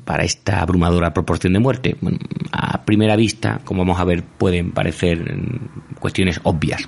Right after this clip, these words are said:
Los Estados Unidos y sus aliados, eh, las naciones en aquel momento y actualmente más ricas y tecnológicamente avanzadas del mundo, luchaban contra Irak y Yugoslavia.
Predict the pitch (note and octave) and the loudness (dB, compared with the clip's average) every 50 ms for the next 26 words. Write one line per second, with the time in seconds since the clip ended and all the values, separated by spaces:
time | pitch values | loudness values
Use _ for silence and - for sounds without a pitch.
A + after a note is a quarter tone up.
0 | - - - - - - - - - - - - - - - - - - G2 - | -12 -18 -20 -20 -20 -20 -20 -20 -20 -20 -18 -18 -16 -14 -16 -8 -6 -4 -2 -2
1 | - - - B2 A#2 A2+ A2 A2+ A#2 A#2 G#2 G#2 A2 - - - - - - - | -2 -2 0 2 2 4 4 4 4 4 4 2 0 -2 -10 -20 -20 -20 -20 -20
2 | - - - - - - G2+ - G2 - G2+ F#2+ F#2 F#2+ G#2+ G#2+ F#2+ F#2 G2+ - | -20 -20 -20 -10 -6 -2 0 0 0 2 2 2 2 4 4 4 4 2 0 0
3 | - C3+ - - - - - - - - - C2 B1+ - D2+ - - F2+ F2+ - | -4 -12 -16 -16 -16 -16 -16 -18 -16 -10 -8 -6 -6 -6 -6 -4 -4 -6 -2 0
4 | G2 G2 F2+ E2+ E2+ E2+ E2 - F2 E2+ E2+ E2+ F2 E2+ D#2+ D#2 - - - - | 0 0 2 0 0 -2 -2 -2 -4 -2 -2 0 0 -2 -2 -2 -4 -6 -6 -10
5 | - - - F2+ F#2 - - F2 F2 E2+ F2 F2 D#2+ F2 E2+ E2 - - G#2 F#2+ | -16 -16 -10 -10 -10 -8 -4 -2 0 0 0 0 0 0 -2 -2 0 0 0 0
6 | - F2 - F2 - F2 E2 D#2+ E2 E2 E2+ E2 - E2 E2 E2 E2+ E2 D#2 D#2+ | 0 -2 -2 -2 0 0 2 4 4 2 2 0 0 0 0 2 0 0 0 0
7 | E2 E2+ F2+ G#2 A2+ A#2 A2 G#2 F#2 F#2 F#2 - - - - - - - - - | 0 0 2 2 2 4 2 4 2 2 0 -2 -6 -14 -20 -20 -20 -20 -20 -20
8 | - - - - - - - A#2 G#2+ G#2+ G#2+ - A#2+ A2 G#2+ G#2+ G#2+ G2 - - | -20 -20 -20 -20 -20 -4 0 0 2 2 2 2 2 2 4 4 2 2 2 2
9 | G2+ F#2+ F#2 E2+ - F#2+ F#2+ F2+ F#2 F#2+ - - F2+ E2 F2 F2+ - - - - | 2 2 2 2 0 -2 -2 -2 -2 -2 -2 -2 -2 0 -2 -2 -4 -8 -12 -10
10 | - - F2+ F2+ G2 G2 G#2 G2 G2+ A2 A2 G2+ F#2+ F#2 F#2 F2+ - | -6 -6 -2 0 2 2 2 0 0 0 0 0 0 -2 -2 -4 -6